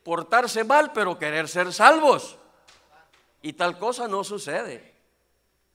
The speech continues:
Tal cosa no sucede, porque a Acán lo apedrearon. Yo no sé a cuántos apedrearían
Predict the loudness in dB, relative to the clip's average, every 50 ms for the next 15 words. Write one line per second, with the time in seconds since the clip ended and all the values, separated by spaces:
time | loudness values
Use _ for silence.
0 | _ _ _ -8 -6 -6 -6 -6 -6 -6 -4 -4 -6 -6 -6 -6 -8 -8 -10 -8
1 | -4 -4 -2 -2 -4 -4 -6 -10 -10 -8 -12 -12 -6 -4 -2 -2 -2 -2 -2 -2
2 | 0 0 0 0 0 -2 -2 0 -2 -2 -2 0 0 0 0 0 -2 -6 -6 -6
3 | -6 -6 -6 -8 -8 -6 -6 -6 -6 -2 -2 -2 -2 -2 -4 -6 -2 -2 -4 -2
4 | 0 0 0 0 0 -2 -2 0 0 2 4 4 4 4 2